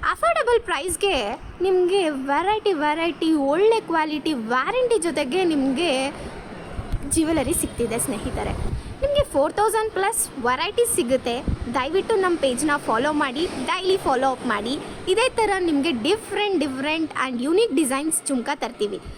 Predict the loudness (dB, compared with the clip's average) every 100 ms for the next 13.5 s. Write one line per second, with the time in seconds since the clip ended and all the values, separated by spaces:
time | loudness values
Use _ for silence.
0 | -16 -2 2 4 4 2 2 2 0 2
1 | 4 2 0 -2 2 2 4 4 4 2
2 | 2 2 2 2 0 0 0 0 0 0
3 | 0 -2 -2 -4 -6 -6 -4 -4 0 0
4 | 0 2 2 2 2 2 0 0 0 2
5 | 2 4 2 0 0 0 -2 -8 -6 -2
6 | 0 2 2 2 2 0 0 0 0 -2
7 | 0 0 0 -2 -2 0 0 0 -2 -2
8 | -4 -10 -4 0 0 0 0 0 0 -2
9 | 0 0 0 0 0 0 -2 -2 0 0
10 | 2 0 0 0 0 0 0 -2 0 0
11 | 0 2 2 2 0 0 0 0 -2 0
12 | -2 0 -2 0 2 4 4 0 0 -2
13 | -2 -2 -2 -2